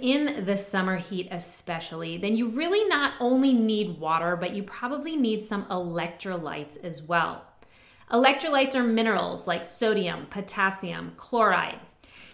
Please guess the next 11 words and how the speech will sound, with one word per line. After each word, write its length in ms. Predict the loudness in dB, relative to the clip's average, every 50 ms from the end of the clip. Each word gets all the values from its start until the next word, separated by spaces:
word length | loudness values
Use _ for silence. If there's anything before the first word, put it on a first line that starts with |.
| -18 _ -2
In 280 | 0 2 2 4 4 4
your 200 | 4 2 2 2
blood 340 | 4 6 6 8 6 6
and 300 | 4 2 0 0 0 2
body 300 | 4 4 4 4 2 0
fluid, 680 | -2 -4 -4 -2 0 2 2 2 0 -2 -4 -8 -10 -6
th-, 200 | -4 -4 -4 -6 -10 -10 -2 2
that's 240 | 2 2 4 2
what 100 | 0 0
they 120 | 0 0 2
do. 280 | 2 2 0 0 -2